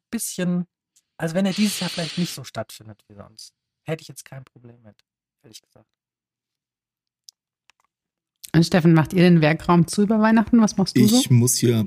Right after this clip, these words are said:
Speaker 3: ich ma-, arbeite an Weihnachten natürlich im Werkraum.
Speaker 1: Ach krass, echt?
Speaker 2: Was sonst?
Speaker 3: Der Werkraum steht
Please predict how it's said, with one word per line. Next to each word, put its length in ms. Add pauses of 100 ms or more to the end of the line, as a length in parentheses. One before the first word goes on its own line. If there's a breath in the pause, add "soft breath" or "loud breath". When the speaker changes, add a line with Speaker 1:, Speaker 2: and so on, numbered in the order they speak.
Speaker 3:
ich 200
ma-, 260
arbeite 380
an 140
Weihnachten 360
natürlich 500
im 100
Werkraum. 500
Speaker 1:
Ach 220
krass, 340
echt? 320 (320 loud breath)
Speaker 2:
Was 300
sonst? 320
Speaker 3:
Der 120
Werkraum 460
steht 400